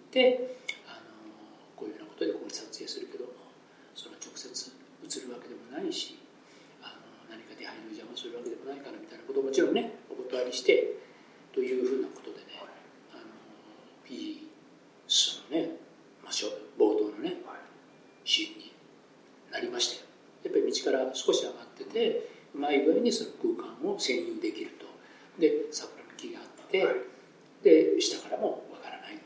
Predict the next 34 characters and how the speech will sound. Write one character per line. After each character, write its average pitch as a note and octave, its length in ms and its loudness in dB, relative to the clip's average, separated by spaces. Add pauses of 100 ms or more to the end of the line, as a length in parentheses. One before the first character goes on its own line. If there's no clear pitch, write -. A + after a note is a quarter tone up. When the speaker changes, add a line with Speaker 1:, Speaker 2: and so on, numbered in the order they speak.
(100)
Speaker 1:
て - 80 -16
い - 60 -6
う - 80 -6
と - 160 -16
こ A3+ 60 -12
ろ - 60 -12 (140)
も - 60 -14
あ - 40 -16
っ - 80 -18
て - 160 -20
ね、 - 100 -18 (460)
す F#3 100 -8
ご D#3 120 2
く - 300 -6
い A2 40 -12
い G#2 240 -12
あ - 60 -14
れ - 60 -12 (120)
で、 - 220 -14 (520)
で、 A2+ 280 -12 (200)
ま G2+ 260 -16
あ、 - 80 -20
制 - 180 -10
作 A2+ 180 -6 (100)
に A2 60 -14
は G2+ 60 -16 (120)
申 B2+ 140 -8
し - 40 -12
訳 B2+ 60 -12
な C3+ 80 -12
い C3 40 -12
け C3 60 -8
ど C#3 120 -4
も、 F3+ 80 -4